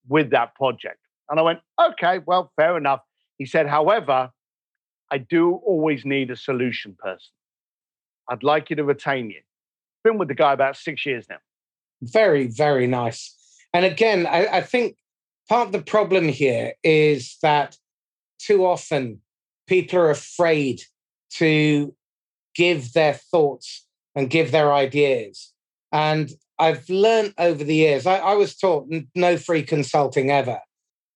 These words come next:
Speaker 2: But I'm now of the opinion you cannot give enough away. And the, the mistake people make is that by offering an insight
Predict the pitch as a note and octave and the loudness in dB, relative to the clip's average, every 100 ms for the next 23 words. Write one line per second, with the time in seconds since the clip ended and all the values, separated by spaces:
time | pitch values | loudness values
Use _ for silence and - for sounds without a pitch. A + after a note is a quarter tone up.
0 | _ - E3+ D#3+ - F#3+ G#3 F3 D3 E3+ | _ 0 0 0 0 0 0 0 0 0
1 | G3 G#3+ F#3 - D#3 - D3+ C3 B2+ C3+ | 2 4 2 2 2 4 2 0 -2 -2
2 | C#3+ B2+ - G3 G3+ F3+ B2 E3 D3 D3 | -2 -4 -2 2 2 2 2 2 4 2
3 | D#3 B2+ D3 C3+ D3 A#2 F#2 - _ _ | 0 0 0 2 2 0 -6 -16 _ _
4 | _ _ _ _ _ _ _ _ _ _ | _ _ _ _ _ _ _ _ _ _
5 | D#3+ D#3 D#3 D3+ B2 D#3+ D#3+ D#3 E3 E3+ | -4 0 0 -2 -2 -2 -2 -2 2 2
6 | E3 - A#3 F3 G3+ E3+ E3 D#3+ E3+ B2 | 0 0 0 0 -2 0 0 0 2 0
7 | - - _ _ _ F3 D#3+ D#3 C#3+ - | -6 -20 _ _ _ 2 4 4 0 -2
8 | E3+ D#3+ B2 B2 D#3+ E3 - - G#3+ - | 0 2 -2 -2 0 0 -4 -2 -2 0
9 | G#3 G3 F3+ E3 E3 - F#3+ G3+ - F3+ | 0 2 0 -2 -6 0 2 2 0 -4
10 | A2+ G#2+ | -4 -8